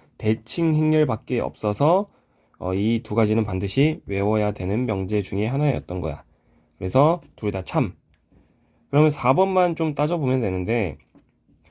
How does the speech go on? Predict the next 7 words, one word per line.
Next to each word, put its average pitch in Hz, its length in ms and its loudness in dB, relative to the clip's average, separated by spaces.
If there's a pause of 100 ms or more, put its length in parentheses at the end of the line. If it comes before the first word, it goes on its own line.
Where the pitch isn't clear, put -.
(280)
자, 92 240 0
일단 110 280 0
보자. 98 440 0 (560)
A, 160 440 0 (240)
V 127 300 0
내적 113 420 -2 (120)
W에서 123 640 0